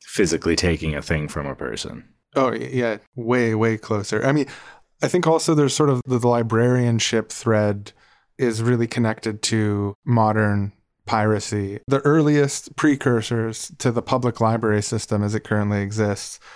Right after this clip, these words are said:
Speaker 2: was private book clubs where people would pool their money together to buy books that were shared, to have communities of study, philosophical engagement, political engagement. And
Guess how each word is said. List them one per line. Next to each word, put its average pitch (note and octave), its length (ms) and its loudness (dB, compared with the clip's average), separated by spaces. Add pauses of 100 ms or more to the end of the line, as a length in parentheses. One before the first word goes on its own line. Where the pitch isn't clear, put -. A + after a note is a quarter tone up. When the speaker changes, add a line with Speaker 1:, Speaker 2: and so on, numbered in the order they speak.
(220)
Speaker 2:
was A2 480 4
private A#2+ 580 0
book A#2 300 -2
clubs G#2+ 420 0
where A2 140 2
people A#2 300 -4
would G#2+ 180 0
pool A2+ 320 2
their G#2 340 2 (300)
money B2 280 2
together A#2 380 0
to G#2+ 80 -4
buy G#2+ 200 0
books A2 340 -2
that A#2 120 -2
were G#2+ 80 -2
shared, A2 480 0 (340)
to B2 80 0
have A2 120 0
communities A2 580 2
of G#2 100 -2
study, G#2+ 640 0 (340)
philosophical A2 800 0
engagement, G#2+ 720 0
political G#2+ 480 -2
engagement. G#2+ 640 -2 (420)
And G#2+ 340 0